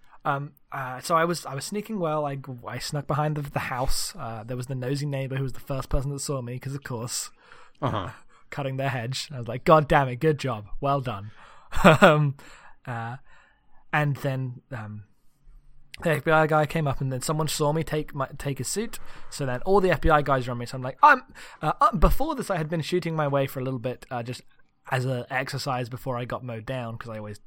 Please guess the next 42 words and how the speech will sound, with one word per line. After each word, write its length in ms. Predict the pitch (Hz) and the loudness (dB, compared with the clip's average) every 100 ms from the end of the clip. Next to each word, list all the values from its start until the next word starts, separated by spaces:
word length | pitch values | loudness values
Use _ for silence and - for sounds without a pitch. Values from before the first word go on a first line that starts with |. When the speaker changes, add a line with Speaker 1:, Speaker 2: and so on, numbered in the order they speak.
| - - | -20 -12
Speaker 1:
you, 160 | 147 143 - | -6 -6 -4
you 100 | 185 | -4
ca-, 120 | - 226 151 | -2 -2 -2
you, 260 | 156 160 143 | 0 2 2
you 140 | 160 | 2
die 300 | 151 156 143 | 4 4 4
very 180 | 135 131 | 0 -4
fast 300 | 131 123 - | -2 -6 -6
in 40 | |
this 80 | 110 | -14
game. 240 | 113 110 120 - - - - | -12 -12 -14 -16 -20 -20 -12
Uh, 180 | 117 123 - - | -10 -10 -14 -2
but 160 | 165 - | -2 2
somehow 440 | 220 233 175 170 160 | 2 4 4 2 0
I 60 | |
happened 420 | 147 185 - 165 | 0 0 2 -2
to 140 | - 131 | -4 0
not 280 | 170 302 - | 2 2 -2
die, 380 | 123 110 113 - - - | -6 -4 -8 -10 -16 -6
r-, 160 | 143 135 | -4 -2
just 200 | 151 139 | -2 -2
ran 420 | 135 143 151 185 | -2 0 2 4
into 240 | 220 - | 4 2
the 120 | 160 139 | 0 0
house, 640 | 151 113 113 - - - - - | 0 -2 -4 -2 -2 -4 -14 -14
just 200 | - 135 - | -8 -8 -6
ran 360 | 143 165 185 180 | -4 0 0 -2
straight 480 | - - 196 202 | -6 -4 -4 -2
in, 300 | 190 143 135 - 160 135 - | -2 -2 -4 -8 -10 -10 -4
all 220 | 202 220 | 2 4
the 120 | 202 165 | 4 2
F 160 | 160 | -2
B 120 | 185 | 2
I 100 | 175 | 2
guys 240 | 160 165 151 | 4 4 4
in 80 | 147 | 2
the 60 | |
world 320 | 139 151 151 | 4 4 4
behind 400 | 139 151 151 143 | 2 0 0 0
me, 280 | 113 101 110 - - - - - | -4 -6 -8 -10 -16 -20 -18 -4
um, 460 | 131 120 117 120 - _ - - - - | -2 -2 -4 -8 -10 _ -20 -20 -20 -10
uh, 280 | 123 107 | -6 -6